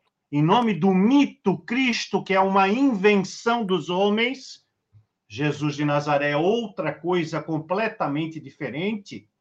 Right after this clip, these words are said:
as maiores atrocidades foram e continuam sendo cometidas neste planeta que recebeu o homem de Nazaré. O que é que Kardec diz?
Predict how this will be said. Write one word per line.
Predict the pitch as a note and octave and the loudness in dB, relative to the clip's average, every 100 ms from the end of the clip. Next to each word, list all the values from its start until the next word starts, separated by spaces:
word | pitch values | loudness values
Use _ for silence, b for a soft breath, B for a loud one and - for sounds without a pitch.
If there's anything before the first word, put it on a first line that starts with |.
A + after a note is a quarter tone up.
| _ _ _ _ _ _ _ _ _ _ - | _ _ _ _ _ _ _ _ _ _ 0
as | F3+ D3+ | 2 2
maiores | F#3 G3 F#3+ B3+ B3+ G3+ | 6 6 8 4 4 2
atrocidades | G#3 G3 G#3+ A3+ G#3 - E3+ E3+ G#3 G#3+ F#3+ F3+ | 2 4 4 4 2 -4 2 6 6 4 -6 -12
foram | - - A#3 C#4+ D4 C4+ A#3+ | -10 2 8 8 8 4 2
e | G3+ | 0
continuam | A#3+ A#3 - G3+ A#3 A#3 | 0 0 -2 -4 -2 -2
sendo | G#3 - - A#3+ C#4 A#3+ A#3+ - | -2 -4 -2 2 4 2 -4 -4
cometidas | A#3+ A3+ G3 - A#3 C4 B3+ A3 G#3 | -2 2 0 -2 -6 0 2 0 0
neste | G#3+ C4 D4+ D4+ - - | 4 8 6 4 -4 -4
planeta | - C4+ B3 G#3 A#3 C4+ C4+ - A3 | 0 4 4 4 6 6 4 -2 -4
que | A3+ | -2
recebeu | F#3+ G#3 - F#3 G3 A#3 | -2 -2 -2 -2 0 0
o | G3 | 2
homem | A3+ A3 G#3 | 0 0 -2
de | F#3+ | -2
Nazaré. | F#3 D#3 D3 A2 - _ _ _ _ _ _ _ _ _ - | -2 0 -2 -4 -10 _ _ _ _ _ _ _ _ _ -8
O | D#3 | -8
que | D#3+ A3 B3 | -4 2 6
é | C#4+ | 6
que | C4+ A#3+ | 4 -2
Kardec | B3+ G#3 F3+ D#3+ B3+ B3 - G3+ | 2 2 2 0 2 2 -2 -8
diz? | D#3+ A#3+ A#3 F3 - - | -4 0 0 0 -6 -14